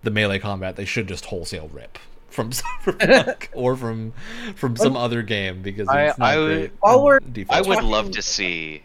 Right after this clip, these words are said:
Speaker 4: an update to Melee, because if I'm having fun with it now, imagine if it gets to a point where other people
Speaker 1: That's
Speaker 4: can
Speaker 1: the
Speaker 4: have fun
Speaker 1: thing, like,
Speaker 4: with
Speaker 1: it's,
Speaker 4: it
Speaker 1: it's
Speaker 4: too.
Speaker 1: not terrible. It just, it could be better, and I know what better
Speaker 4: Yeah.
Speaker 1: looks like, and it feels so good. <laughs> And I'd love to see it get there.
Speaker 2: While we are talking about comparisons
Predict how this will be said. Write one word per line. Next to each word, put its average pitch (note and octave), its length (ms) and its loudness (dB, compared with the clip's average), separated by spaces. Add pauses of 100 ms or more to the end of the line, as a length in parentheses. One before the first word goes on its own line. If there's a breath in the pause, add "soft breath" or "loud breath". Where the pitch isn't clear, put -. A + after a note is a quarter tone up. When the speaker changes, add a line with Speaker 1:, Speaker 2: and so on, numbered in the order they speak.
(160)
Speaker 4:
an F#2+ 80 -4
update E2+ 300 -8
to F#2 100 -14
Melee, D2+ 540 -8 (160)
because E2 560 -6
if F#2 120 -4
I'm G2 160 -2
having G2+ 260 -4
fun F#2 180 -8
with F#2 160 -8
it F2 120 -6
now, F2+ 220 -2
imagine E2+ 400 -6
if D#2 400 -8
it E2+ 100 -6
gets F2 180 -6
to E2+ 80 -6
a D#2 40 -12
point E2 160 -12
where C#2 160 -8
other D2 160 -12
people - 220 -12
Speaker 1:
That's A3 120 0
Speaker 4:
can - 40 -8
Speaker 1:
the - 60 -6
Speaker 4:
have B3+ 120 -2
fun E3+ 140 0
Speaker 1:
thing, A2+ 80 -4
like, D#3+ 120 -4
Speaker 4:
with - 40 -4
Speaker 1:
it's, - 80 -6
Speaker 4:
it - 60 -2
Speaker 1:
it's D#3 100 -2
Speaker 4:
too. C3 40 0
Speaker 1:
not D4 280 2
terrible. A#2 580 0
It B2+ 120 -6
just, D3+ 220 -12
it - 140 -8
could E3+ 280 -4
be E3+ 120 -8
better, C3 540 -4
and B2 120 -4
I A2 80 -2
know A#2+ 200 -2
what G3 220 -2
better B2+ 240 0
Speaker 4:
Yeah. A2+ 60 -4
Speaker 1:
looks - 260 -4
like, E3 200 -2
and A#2 80 -6
it F2 80 -12
feels E2 200 -14
so D#2+ 220 -8
good. D#2+ 360 -14
<laughs> F2 60 -18
And C3 220 -6
I'd G#2+ 140 -2
love A2+ 440 -2
to - 100 0
see A#2+ 180 -4
it G2+ 80 -8
get F#2+ 240 -8
there. E2+ 320 -10 (540 loud breath)
Speaker 2:
While A#3+ 200 4
we B3+ 100 0
are A#3+ 140 4
talking G#3+ 400 -2
about E3+ 360 0
comparisons C#3 960 -6